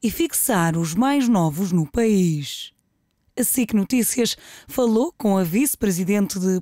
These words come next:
Política Educativa da Federação Académica de Lisboa, que afirma que esta alteração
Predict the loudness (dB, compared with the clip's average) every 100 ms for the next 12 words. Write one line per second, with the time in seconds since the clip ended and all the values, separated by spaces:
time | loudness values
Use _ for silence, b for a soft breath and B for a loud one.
0 | -2 0 0 -2 -2 -4 -4 -2 0 2
1 | 0 B B B -4 0 0 0 0 0
2 | 0 0 2 2 0 -2 0 2 2 2
3 | 0 -2 0 -2 -2 0 2 2 2 0
4 | B B B -4 -2 0 2 2 0 0
5 | -2 0 -2 0 0 0 0 2 0